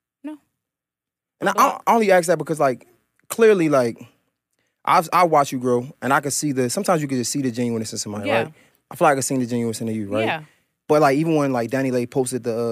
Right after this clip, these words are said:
Speaker 2: uh, the shit,
Speaker 1: We're
Speaker 2: I
Speaker 1: not gonna go deep into that right now.
Speaker 2: You don't wanna go deep into that?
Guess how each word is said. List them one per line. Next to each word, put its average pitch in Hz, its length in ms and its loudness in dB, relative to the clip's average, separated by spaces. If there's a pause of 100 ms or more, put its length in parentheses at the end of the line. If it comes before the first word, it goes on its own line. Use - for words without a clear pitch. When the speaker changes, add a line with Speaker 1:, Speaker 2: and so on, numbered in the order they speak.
Speaker 2:
uh, 113 100 -10
the 110 80 -10
shit, 131 260 -4
Speaker 1:
We're 262 120 -6
Speaker 2:
I - 20 -2
Speaker 1:
not 285 140 0
gonna 208 160 -6
go 180 140 -6
deep 156 200 -16
into 156 220 -16
that - 220 -14 (100)
right - 160 -16
now. - 240 -20 (160)
Speaker 2:
You 160 60 -8
don't 170 80 -6
wanna 165 120 -6
go 175 140 -10
deep 196 140 -10
into 185 180 -12
that? 196 160 -10